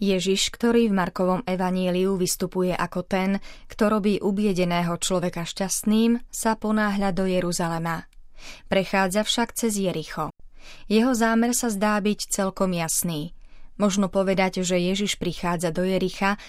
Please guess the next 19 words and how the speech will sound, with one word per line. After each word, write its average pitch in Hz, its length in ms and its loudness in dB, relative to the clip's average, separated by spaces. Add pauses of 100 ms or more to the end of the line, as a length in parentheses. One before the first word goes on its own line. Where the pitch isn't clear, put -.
(160)
bezprostredne 233 800 2
pred 180 160 0
tým, 214 400 2
ako 226 240 0
má 233 160 4
v 190 160 0
Jeruzaleme 214 560 2
podstúpiť 196 800 -2
utrpenie 180 560 -2
v - 80 -10
plnosti. 165 600 -4 (680)
Sám 240 240 2
sa 240 160 0
nezdržiava 180 640 0
v 175 160 -2
Jerichu, 208 400 0
ale 226 240 2
hneď 220 320 0
odchádza. 165 720 -4